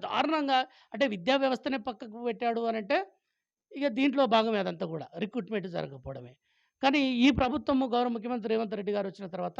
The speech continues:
అసలు స్కూళ్ళల్లో కానీ, లెక్చరర్స్ కానీ, తర్వాత యూనివర్సిటీ స్థాయిలో ఇప్పుడు కూడా కొత్త నోటిఫికేషన్ ఇచ్చి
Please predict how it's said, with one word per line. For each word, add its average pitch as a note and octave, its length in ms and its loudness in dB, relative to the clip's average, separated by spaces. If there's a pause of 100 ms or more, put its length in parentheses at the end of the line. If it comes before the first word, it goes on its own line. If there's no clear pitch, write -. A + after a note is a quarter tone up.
(560)
అసలు B3+ 240 -4
స్కూళ్ళల్లో A3 640 4
కానీ, F3 360 -4
లెక్చరర్స్ G#3 560 -4
కానీ, F3 360 -4
తర్వాత G3+ 280 -8
యూనివర్సిటీ G3 400 -8
స్థాయిలో F3+ 300 -6
ఇప్పుడు F#3 220 -6
కూడా G3+ 180 -2 (400)
కొత్త F#3+ 160 -6
నోటిఫికేషన్ F#3+ 580 -4
ఇచ్చి G3 260 -8